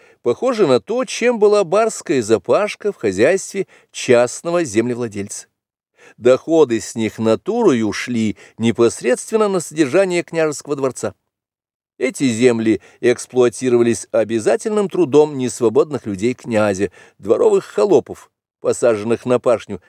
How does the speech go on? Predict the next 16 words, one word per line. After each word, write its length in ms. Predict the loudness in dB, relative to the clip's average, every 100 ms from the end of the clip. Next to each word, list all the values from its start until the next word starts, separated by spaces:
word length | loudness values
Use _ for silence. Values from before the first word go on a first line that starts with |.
| _
страдников, 1080 | -14 -14 -4 0 0 0 -6 -14 -14 -14 _ _ _
или 480 | -6 0 0 0 0
отдавались 760 | 2 2 2 0 2 0 -2 -10
в 160 | -18
пользование 640 | _ 0 0 0 -2 2 0
вольным 480 | 2 2 2 -4
людям, 420 | -2 -2 0 -2 -4 -20 _
крестьянам, 840 | -8 -8 -10 0 2 2 0 -8 _ _
с 160 | -18 -2
обязательством 920 | 0 0 0 2 0 -2 -10 -6 -6 -6 _ _
ставить 680 | -16 -4 0 0 -2 -8 -8
на 100 | -4
дворец 460 | -2 0 0 -2
известное 520 | -8 -2 -2 0 -4 -4
количество 520 | -4 -6 -10 -6 -6
хлеба, 600 | -4 0 2 2 -2